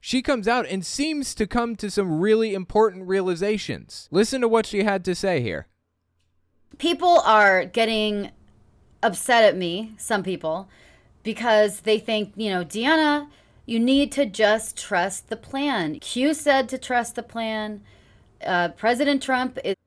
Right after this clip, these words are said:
Speaker 1: Oh, yeah, she's a QAnoner. I, I, <laughs> I don't know if you picked up on that or not.
Speaker 2: Uh, "President Trump is just waiting for the right moment to, to pounce and make his attack,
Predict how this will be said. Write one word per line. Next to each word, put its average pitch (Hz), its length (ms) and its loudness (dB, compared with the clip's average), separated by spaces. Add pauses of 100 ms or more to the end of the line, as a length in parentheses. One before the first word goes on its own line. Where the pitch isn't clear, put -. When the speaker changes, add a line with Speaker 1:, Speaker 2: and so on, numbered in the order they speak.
Speaker 1:
Oh, 123 140 0
yeah, 113 180 0
she's 123 300 -4
a 110 40 -12
QAnoner. 92 840 -6
I, 117 60 -2
I, 127 100 -6
<laughs> - 0 - (200)
I - 20 0
don't 156 160 4
know 139 260 2
if 127 160 -4
you 123 80 -4
picked 110 300 -4
up 101 180 -4
on 92 160 -4
that 85 180 -6
or 82 120 -8
not. 82 260 -10 (300)
Speaker 2:
Uh, 175 220 -2
"President 269 520 -2
Trump 254 440 -4
is 190 180 -4
just 196 180 -6
waiting 214 400 -4
for 233 160 -6
the 185 120 -4
right 202 340 -2
moment 220 480 -2
to, 151 160 -12 (260)
to - 120 -10
pounce 240 480 -6
and 190 120 -6
make 185 180 -4
his 170 120 -8
attack, 233 480 -2